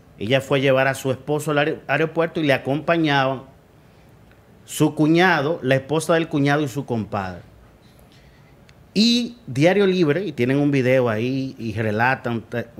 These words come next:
también por escrito todo la, lo que esa señora vivió, diciendo que cuando siente que le cae el, el muro encima y logra salir por una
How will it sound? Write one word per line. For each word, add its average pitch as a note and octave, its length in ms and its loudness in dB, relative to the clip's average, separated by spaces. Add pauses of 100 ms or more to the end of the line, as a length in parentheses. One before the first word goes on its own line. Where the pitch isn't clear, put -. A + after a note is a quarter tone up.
también A2+ 280 -4
por B2 180 -2
escrito B2 500 -4
todo C3 340 -2
la, C#3 240 -2
lo A#2 280 -6
que B2 80 -8
esa C3+ 160 -8
señora B2+ 320 -4
vivió, A#2+ 360 -2
diciendo B2 640 -4 (540)
que A#2 260 0
cuando A#2+ 380 0
siente C#3 560 -2
que C#3+ 100 0
le A#2 200 0
cae B2+ 440 2
el, F#2 240 -8
el A2+ 200 -2
muro B2 400 2
encima A#2 580 -4 (960)
y B2+ 140 0
logra E3 440 2
salir C#3 560 0
por C3 140 -2
una D3+ 540 0